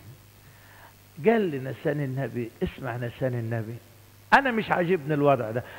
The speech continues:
انا مبسوط ان ربنا رجع تابوته بعد غياب سبعين سنة، بس انا بصراحة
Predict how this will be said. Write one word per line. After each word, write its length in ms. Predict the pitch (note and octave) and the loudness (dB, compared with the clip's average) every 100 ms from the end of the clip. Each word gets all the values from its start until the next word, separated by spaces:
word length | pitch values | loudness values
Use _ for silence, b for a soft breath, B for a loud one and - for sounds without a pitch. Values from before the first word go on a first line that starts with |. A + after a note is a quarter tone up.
| - | 4
انا 160 | B3 C#4 | 6 6
مبسوط 500 | C4 F#3 C4 C4 A#3+ | 2 2 0 0 0
ان 140 | A3 | 2
ربنا 580 | G#3+ F#3+ E3 A#3 A3+ G#3 | 2 2 2 2 4 4
رجع 440 | G3 G#3 F#3 E3+ | 4 2 4 2
تابوته 600 | D#3+ E3+ D#3 F#3+ G3 E3 | 2 0 0 2 2 0
بعد 320 | D#3 D#3+ D3 | 2 4 4
غياب 320 | C#3+ D3 D3 D3 - | 2 2 2 2 -2
سبعين 400 | B2 A#2 B2+ B2+ - | -4 -2 -2 -4 -6
سنة، 220 | A2+ A2+ A2 B B B | -6 -4 -8 B B B
بس 180 | F#3+ A#3 - - | 4 4 2 2
انا 200 | C4 C4 | 4 4
بصراحة 540 | G3+ G#3+ A3 G3+ - | 2 4 4 2 -2